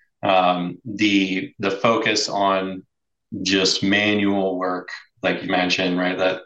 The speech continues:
kind of stare at a monitor all day, turn your brain off, right? The, the shift from that into work that people want to do. Um, the, the stuff that's fun to do, like the, you, you said it, right? Make an impact, right? You wanna, you wanna make an impact at,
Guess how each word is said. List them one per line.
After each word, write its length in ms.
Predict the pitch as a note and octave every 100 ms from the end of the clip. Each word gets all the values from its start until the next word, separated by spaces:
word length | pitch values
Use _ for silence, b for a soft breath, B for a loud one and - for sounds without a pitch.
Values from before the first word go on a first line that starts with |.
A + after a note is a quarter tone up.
| -
kind 200 | G2 F#2
of 100 | F#2
stare 260 | - G#2 G2+
at 60 |
a 20 |
monitor 420 | G2 F#2+ F#2+ F#2 F#2
all 160 | F#2
day, 220 | F#2 F#2
turn 180 | F#2 G2+
your 120 | G2
brain 260 | F#2 F#2+ F#2
off, 200 | F2+ F2+ -
right? 140 | G2 - B B B -
The, 260 | G#2 G2
the 100 | G#2
shift 440 | G#2+ - C3+ C#3 -
from 240 | A2 G#2
that 280 | G2+ G2+ G2+
into 400 | G#2+ G#2+ A2 G2
work 300 | F#2+ A2+ -
that 160 | C#3 -
people 340 | C#3 C3+ G2
want 260 | G#2 C3+ -
to 140 | -
do. 760 | F2 - - _ _ _ _ G2
Um, 500 | F#2 F2+ F2 F2+ F2 _ _ -
the, 460 | G2 F#2+ F#2 F#2
the 100 | -
stuff 280 | - A#2 A#2+
that's 200 | C3+ C3
fun 520 | - G#2+ A#2 G2+ F2 F2
to 140 | F#2+
do, 220 | F2+ F2+
like 300 | F2 F2+ F#2 -
the, 300 | F#2+ F#2 F2+
you, 280 | G2+ G#2 G#2+
you 60 |
said 320 | A#2 B2 - F#2+
it, 100 | F#2+
right? 200 | G2 G2
Make 240 | A2 A2+
an 80 | G#2+
impact, 520 | A2+ C3 F#2 F2 -
right? 100 | G2
You 160 | G2+ A2
wanna, 300 | A2 A2 A2 - b _
you 80 | A2+
wanna 160 | C3 C3
make 200 | C3+ B2+
an 80 |
impact 440 | B2+ C3 G#2 F#2+ -
at, 140 | -